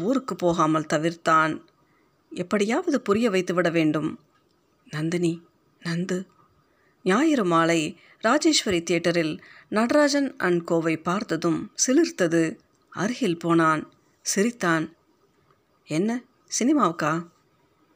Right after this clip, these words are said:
நடராஜன் அத்தனை சுலபமாய் இவனிடம் பேசிவிடவில்லை. நந்தினி குனிந்த தலை நிமிராமல் நின்றாள். தியேட்டரில்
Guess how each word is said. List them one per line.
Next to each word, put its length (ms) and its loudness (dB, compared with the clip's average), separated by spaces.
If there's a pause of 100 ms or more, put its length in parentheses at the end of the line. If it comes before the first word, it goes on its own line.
(340)
நடராஜன் 640 2 (220)
அத்தனை 400 0
சுலபமாய் 580 0 (140)
இவனிடம் 460 0
பேசிவிடவில்லை. 800 2 (640)
நந்தினி 460 2
குனிந்த 380 2
தலை 260 2
நிமிராமல் 500 2
நின்றாள். 560 2 (960)
தியேட்டரில் 600 0